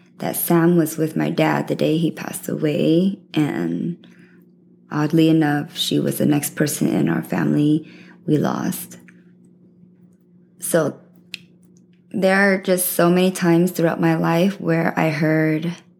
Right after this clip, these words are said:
my friends or relatives call out for their ba, which means dad in Vietnamese. And whenever I would hear someone say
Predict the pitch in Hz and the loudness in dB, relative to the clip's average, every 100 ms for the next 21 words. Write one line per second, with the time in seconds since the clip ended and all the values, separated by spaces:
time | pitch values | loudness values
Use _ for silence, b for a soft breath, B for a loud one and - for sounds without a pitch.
0 | - 165 165 - 160 175 165 165 165 - | -4 -4 -2 -2 0 2 4 2 2 -2
1 | 160 151 160 156 156 170 160 165 - B | 0 2 2 2 0 0 0 -2 -10 B
2 | B B - 175 156 156 - - 151 151 | B B -2 2 4 4 0 -2 -2 0
3 | 147 139 165 170 196 - _ - - _ | 0 2 2 0 -2 -8 _ -20 -20 _
4 | _ - - - 156 151 - 156 180 - | _ -8 -4 0 0 0 0 0 0 2
5 | 160 156 160 160 147 165 190 - - _ | 2 2 2 2 2 0 -4 -10 -20 _
6 | _ _ B B B B B B - 160 | _ _ B B B B B B -2 2
7 | 160 160 160 156 156 - 170 165 165 175 | 4 4 2 0 -2 2 4 4 4 4
8 | 180 170 170 165 160 160 156 170 160 147 | 4 4 4 4 4 2 0 0 -2 -2
9 | - 160 160 185 - - - - 170 175 | -2 0 0 -2 0 0 2 0 -2 -6